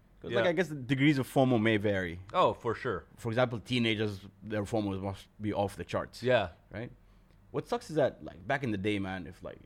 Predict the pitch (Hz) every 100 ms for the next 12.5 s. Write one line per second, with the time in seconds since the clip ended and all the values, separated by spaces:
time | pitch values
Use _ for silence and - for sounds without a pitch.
0 | - 98 95 113 101 98 92 101 _ _
1 | - - - _ - - - - 131 90
2 | 87 90 90 95 - _ - 135 107 -
3 | 92 95 110 - 135 - 110 104 - -
4 | - - - 104 87 131 120 - 113 107
5 | 131 - - 151 156 98 - 247 269 -
6 | 214 302 - - 139 135 113 - - -
7 | - 143 143 - - - - 143 160 147
8 | 135 113 110 117 117 104 95 101 95 78
9 | - 113 110 95 - - 104 104 101 98
10 | 101 101 107 98 101 101 85 80 73 -
11 | - 156 101 - 104 101 101 101 101 98
12 | 92 95 90 90